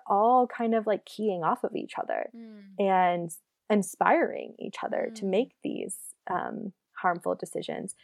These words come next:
Speaker 1: And so, and I, I guess I shouldn't say all, but, you know, some of us were. And I think, um, to, to step in when you're in that mindset of, like,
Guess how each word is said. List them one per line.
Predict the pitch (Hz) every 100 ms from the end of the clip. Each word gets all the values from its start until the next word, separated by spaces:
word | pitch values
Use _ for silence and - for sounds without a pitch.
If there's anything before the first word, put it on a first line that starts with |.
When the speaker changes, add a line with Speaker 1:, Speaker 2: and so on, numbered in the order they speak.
| _ _ -
Speaker 1:
And | 208 196 190 190 185
so, | - - 196 190 185 180 - - _ _ _ _ _ -
and | 214
I, | 214 233
I |
guess | 240 240
I | 247
shouldn't | 254 233
say | 214 -
all, | 190 -
but, | -
you | 208
know, | 175
some | - 208
of | 190 -
us | -
were. | - -
And | 208 208
I |
think, | 202 226 226 - -
um, | 190 180 175 170 - -
to, | 202 185 175 170 _ _ _ _ _ _ _ _ _ _ -
to | 208
step | - - 196 196
in | 190 185 202 240 254 _ _ _ _
when | 202 202
you're | 185
in | 180 185
that | 165 -
mindset | 170 170 180 226 240 247
of, | 190 175
like, | 180 160